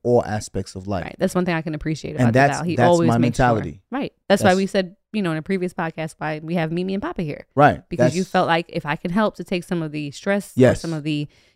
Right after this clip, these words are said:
Speaker 2: the, you know, the, the demands off of you on a day-to-day
Speaker 1: Yes.
Speaker 2: basis, then that will free up time for you to be more of a wife and a spouse to me.
Speaker 1: Yes.
Speaker 2: Mm-hmm.
Speaker 1: And, and people need to understand that when they have kids.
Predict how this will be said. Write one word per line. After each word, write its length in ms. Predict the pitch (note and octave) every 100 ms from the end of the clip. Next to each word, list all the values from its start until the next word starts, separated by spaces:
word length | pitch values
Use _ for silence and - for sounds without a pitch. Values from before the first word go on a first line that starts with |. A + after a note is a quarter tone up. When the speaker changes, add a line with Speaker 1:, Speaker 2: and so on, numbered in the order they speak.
| _
Speaker 2:
the, 120 | E3
you 40 |
know, 120 | D#3+ C3+
the, 240 | C3+ D3
the 140 | D3 D3
demands 440 | D#3 E3+ F3+ G3
off 240 | - D3+
of 120 | D3+ D3
you 500 | A3+ A#3 F3 E3+ F#3 -
on 100 | E3
a 40 | D#3+
day-to-day 240 | D#3 B2
Speaker 1:
Yes. 100 | A2+
Speaker 2:
basis, 320 | D3+ D#3 D3+
then 220 | - D#3 D3+
that 140 | E3+
will 140 | D#3+ D#3+
free 200 | - D#3
up 100 | -
time 240 | E3+ D3+
for 100 | D#3
you 100 | E3
to 80 | D#3
be 300 | D3 C#3 C3+
more 240 | D#3+ D#3 D3
of 120 | C3+
a 40 |
wife 320 | C#3+ C#3+ C#3+
and 140 | - D3+
a 20 |
spouse 340 | - C#3+ C#3+ _
to 140 | -
me. 240 | E3 D3+ -
Speaker 1:
Yes. 480 | B2+ C3+ A#2+ - _ -
Speaker 2:
Mm-hmm. 160 | F#3 B3+ -
Speaker 1:
And, 220 | B2+ B2
and 200 | B2+ A#2+
people 320 | - D#3 C3+
need 340 | B2 B2+ A#2+ A2
to 140 | G#2+
understand 440 | G#2+ G2+ - G#2+ G2
that 100 | D#2
when 140 | G2
they 80 | F#2+
have 360 | F#2+ F#2 F#2+ _
kids. 360 | - - _